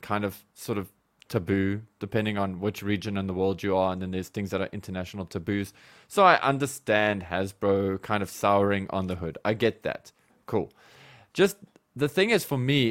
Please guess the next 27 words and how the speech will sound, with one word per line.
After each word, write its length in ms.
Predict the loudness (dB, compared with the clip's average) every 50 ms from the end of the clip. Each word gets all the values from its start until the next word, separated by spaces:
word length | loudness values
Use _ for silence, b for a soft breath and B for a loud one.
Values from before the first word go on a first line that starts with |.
| 0 0
is 160 | -2 -2 -2
just 200 | 0 -2 0 4
that 180 | 4 4 4 4
when 160 | 2 0 2
I 160 | 4 4 4
look 240 | 6 6 4 4 4
at 140 | 2 0 0 -2 _ _ _ _ -4
my 200 | 0 2 2 2
Cobra 320 | 4 4 2 4 4 2
Commander 400 | 0 0 0 2 2 2 0 -2
figures, 440 | -2 -2 -2 -2 -2 -4 -6 -8 -16 _ _ _ _ _ _ _ _ _ _ _ _ _ -4 0
and, 340 | 4 6 6 6 4 2 -2 -6 -4 2
you 100 | 6 8
know, 160 | 10 10 10
a 40 | 10
lot 180 | 8 8 8
of 80 | 8 6
them 160 | 2 0 0
come 220 | 0 -2 -2 0
with 260 | 2 0 0 0 -4 -10 -2
variations, 600 | 4 4 6 6 6 6 4 4 2 0 -6 -6 -6
and 80 | -6
I'm 60 | -4
talking 260 | -2 -2 -2 0 0 2
modern 260 | 4 2 2 2 0
era 220 | -4 -4 -4 -4 -4
here. 220 | -6 -8 -10 -12